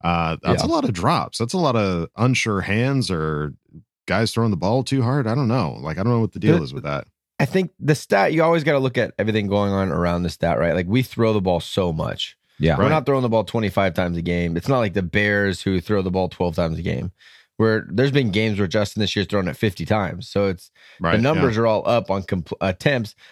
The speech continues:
Speaker 2: The bummer about the Chargers is that most of our pass attempts are really <laughs> short. Those should be automatic catches. It's not as
Speaker 1: There
Speaker 2: if
Speaker 1: you
Speaker 2: we're
Speaker 1: go.
Speaker 2: hunking the ball.
Speaker 1: Yeah.
Speaker 2: Like the Dolphins, they're throwing the ball downfield every single play. You're gonna have some drops on tough catches, but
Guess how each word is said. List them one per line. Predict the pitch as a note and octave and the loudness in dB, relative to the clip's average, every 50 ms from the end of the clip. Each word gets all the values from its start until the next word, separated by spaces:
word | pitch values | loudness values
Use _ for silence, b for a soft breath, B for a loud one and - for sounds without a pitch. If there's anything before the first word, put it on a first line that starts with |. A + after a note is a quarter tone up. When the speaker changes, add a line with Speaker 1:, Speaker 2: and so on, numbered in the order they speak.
| B B | B B
Speaker 2:
The | - A2 | -2 -2
bummer | G2 D#2+ B2+ C#3 E3 F3+ F3 D#3+ | 0 2 2 2 4 4 2 2
about | C3+ C3+ B2 G2+ | 4 2 2 2
the | G#2 E2+ | -2 -6
Chargers | - - A2 A#2+ C#3+ C#3+ E3+ F3 E3 C#3+ | -2 -2 0 0 2 2 0 0 0 0
is | B2 A2 G2 | 0 0 2
that | A2 A2 - - | 0 0 0 0
most | G2 A2 C3+ D3+ - | 0 0 0 0 0
of | D#3+ D#3+ | 0 0
our | D3+ A#2 | 0 0
pass | - G#2+ G#2+ A#2+ C3 | 2 0 0 0 0
attempts | C3+ A#2 D3 C#3+ A#2+ - | 0 0 -2 0 0 -2
are | F#2+ F2+ | -2 -2
really | F#2 G#2+ A2+ A2 F#2 | 0 0 2 0 0
<laughs> | - - | 0 -2
short. | - A2+ G2 E2 - - - - _ B B B B B B _ | -2 -2 -2 -2 -4 -10 -14 -18 _ B B B B B B _
Those | B2+ D3 C3+ | 2 2 2
should | - - D#3+ C3+ G#2+ | 2 0 0 0 2
be | A2 B2 B2 A#2+ | 2 4 4 4
automatic | - F#2+ A2 A2+ A2 G#2 G2+ G#2 G2+ F#2 F2 - | 2 2 2 2 2 2 2 0 0 -2 -4 -4
catches. | - - A#2 A2 - F#2+ F2+ F2+ | 0 0 2 2 2 -2 -2 -2
It's | F#2+ F#2 C3 | -2 0 0
not | C#3+ D3+ D#3 | 2 2 4
as | D3+ G#2 | 4 4
Speaker 1:
There | G2+ - | 4 4
Speaker 2:
if | F#2+ | 2
Speaker 1:
you | G2+ | 2
Speaker 2:
we're | G#2+ | 2
Speaker 1:
go. | - | 2
Speaker 2:
hunking | B2+ B2 - C3 A#2 | 2 2 2 0 0
the | G#2+ | 0
ball. | F#2+ - | 2 2
Speaker 1:
Yeah. | G#2 | 2
Speaker 2:
Like | A2 A#2 G2+ | 2 2 0
the | G#2 A2 | 0 -2
Dolphins, | F2 B2+ B2+ C#3 D#3 - F#3+ F#3+ G3 G3+ C3+ - b b b b b b | 0 2 2 2 2 2 0 0 0 -2 -4 -8 b b b b b b
they're | - F3+ D#3+ | -2 0 2
throwing | F#3+ F#3+ F3 D3+ | 2 2 2 2
the | C3 | 2
ball | C3 B2 A2 | 2 2 2
downfield | F#2 - - A2+ A#2+ A#2 G#2 F2 - - B2 C#3+ C3+ A2+ G2 | 0 0 0 0 2 0 -2 -4 -2 0 2 2 4 2 2
every | G2 G#2 G#2+ G2+ | 0 0 0 -2
single | - A2 G2+ G2 F2+ | -2 0 0 0 -2
play. | E2 - B2+ B2 A#2 G#2+ F#2 b b b b b | 0 0 0 2 2 0 0 b b b b b
You're | B2 B2 | 0 2
gonna | B2+ C3 A#2 | 2 2 2
have | A2 A2+ A2 - | 2 2 0 -2
some | - F2 F2+ F2 | -4 -6 -6 -2
drops | F2+ G2+ G#2 G2 E2+ - - - | 0 2 2 2 0 -2 -4 -6
on | F2 F2 | -6 -2
tough | - G2 F#2 E2+ - | 0 -2 -2 -2 0
catches, | - G2 F2+ - E2 E2 F2 | -2 -2 -2 -2 -4 -4 -4
but | F2 F#2 F2+ F2 - | -2 0 -2 -2 -2